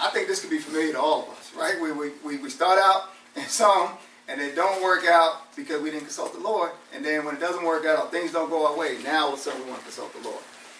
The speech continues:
And we've seen that even with people that come through here, you know, things not working out, whether or not they're looking for a job or, or looking for salvation for a child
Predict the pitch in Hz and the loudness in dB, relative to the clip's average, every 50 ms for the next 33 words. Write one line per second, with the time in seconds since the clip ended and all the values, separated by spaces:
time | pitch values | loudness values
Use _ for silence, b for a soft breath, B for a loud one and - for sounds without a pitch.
0 | - - 240 247 294 320 330 - - 214 196 185 180 180 180 - - - - - | -6 -2 2 4 6 6 6 4 4 2 2 2 2 2 2 0 -2 -6 -12 -10
1 | - 190 202 190 196 196 190 185 - 185 196 190 185 190 175 175 185 226 196 190 | -8 -6 -4 -4 -4 -4 -4 -6 -8 -8 -10 -8 -6 -4 -6 -4 -4 -6 -6 -6
2 | 202 214 214 175 160 160 156 160 160 - - - - - - 143 151 151 151 151 | -6 -10 -10 -6 -4 -4 -2 -4 -4 -6 -12 -20 -20 -14 -8 -4 0 2 4 4
3 | 151 147 147 147 - - - - - - - - - 156 165 170 175 160 156 170 | 4 2 -2 -4 -10 -18 -20 -20 -20 -20 -20 -12 -6 -4 -4 -2 -4 -4 -2 0
4 | 170 170 170 170 170 170 165 165 160 156 151 151 147 151 151 147 143 139 139 135 | 0 2 2 2 0 0 0 -2 -2 -2 -2 -2 -2 -2 -2 -2 -2 -2 -4 -6
5 | 139 151 156 165 156 - 170 160 151 147 147 156 156 156 156 151 151 147 151 147 | -6 -6 -6 -8 -8 -6 -4 -4 -2 -2 -2 0 0 2 4 4 4 4 2 2
6 | 147 - 151 - 143 - - - - - - - - - - - - - _ - | -2 -4 -6 -6 -6 -6 -8 -10 -12 -18 -20 -20 -20 -20 -20 -20 -20 -20 _ -8
7 | 139 135 131 131 127 110 - - - - 123 143 175 185 180 180 170 - 165 165 | -6 -4 -2 -2 -2 -4 -6 -10 -16 -14 -8 -4 -4 -4 -2 -4 -4 -4 -4 0
8 | 160 151 147 143 139 - - - - - 156 147 147 143 156 160 160 151 156 160 | 0 2 2 0 0 -4 -10 -14 -6 0 2 2 2 2 2 -2 -2 -2 -4 -6
9 | 151 - 139 135 127 127 127 127 - 147 156 156 156 156 151 147 147 147 147 | -8 -8 -6 -6 -4 -4 -4 -4 -2 0 2 2 4 4 4 4 2 2 -2